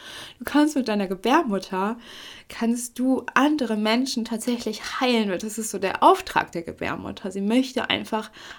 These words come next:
heilen, sie möchte ihre Kraft nutzen. Und, ähm, du darfst deine Gebärmutter als Zentrum, als auch als Tempel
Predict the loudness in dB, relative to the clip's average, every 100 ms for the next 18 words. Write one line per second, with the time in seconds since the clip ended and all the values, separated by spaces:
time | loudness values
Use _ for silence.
0 | -4 2 4 4 4 2 2 0 -4 -4
1 | -4 -2 -4 -6 -10 -2 0 -2 -8 -4
2 | 0 2 0 -4 -6 -4 -4 -6 -10 -18
3 | -16 -16 0 6 8 8 4 0 -2 0
4 | 2 2 0 0 -2 -8 -12 -20 -16 -4
5 | 4 6 6 4 0 -2 0 2 2 -2
6 | -6 -6 -6 -2 0 2 2 0 -2 -4
7 | _ -20 -20 _ _ _ -4 2 4 2
8 | 0 0 2 4 2 0 4 4 4 0
9 | 0 0 0 0 -2 0 2 0 -2 -6
10 | -6 -6 _ -20 _ -20 _ -10 -2 0
11 | 0 -2 -2 0 0 0 -6